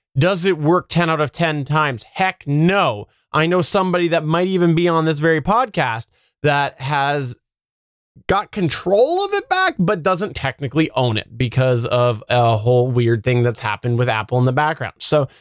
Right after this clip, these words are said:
uh, it's, you know, one thing to, to go ahead and give people the option of that, but if they are registering something in a third-party service with their own credentials,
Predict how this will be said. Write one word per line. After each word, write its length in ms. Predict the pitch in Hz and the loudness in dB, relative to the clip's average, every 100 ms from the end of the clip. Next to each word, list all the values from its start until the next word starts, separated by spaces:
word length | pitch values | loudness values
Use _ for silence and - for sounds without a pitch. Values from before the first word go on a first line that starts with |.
| _ _ _ - | _ _ _ -8
uh, 100 | - - 127 - | -8 -6 -8 -2
it's, 400 | 180 196 - - | 0 -2 -6 -4
you 140 | 214 | 0
know, 400 | 214 196 196 - _ | 0 0 -2 -8 _
one 340 | 180 208 240 208 | 0 2 2 0
thing 340 | 220 208 202 | -2 0 -2
to, 520 | 175 190 170 160 143 - _ - | 0 4 6 6 4 -2 _ -4
to 100 | 180 | -2
go 200 | 151 180 | 2 0
ahead 260 | 165 170 160 | 2 0 0
and 120 | 147 | -2
give 200 | 156 156 | -2 -2
people 240 | 180 151 | -2 0
the 140 | 147 151 | 2 2
option 360 | 139 151 - | 2 -2 -2
of 80 | 156 | 0
that, 180 | 143 - | 0 0
but 160 | 143 139 | 0 0
if 240 | 147 131 | -2 -2
they 200 | 160 180 | 0 2
are 280 | 180 165 - - _ 170 - | 0 -2 -8 -20 _ -14 -4
registering 720 | 151 151 147 160 151 143 135 | -2 -2 -2 2 2 2 -2
something 400 | 160 147 147 139 | -4 0 0 2
in 180 | 143 | 2
a 80 | 135 | 0
third-party 400 | - 151 143 143 | 0 -2 0 -2
service 380 | 127 139 123 120 | 0 0 0 0
with 180 | 131 120 | 0 2
their 160 | 135 | 2
own 100 | 143 | 2
credentials, 560 | 131 139 143 147 135 | 0 0 0 0 -2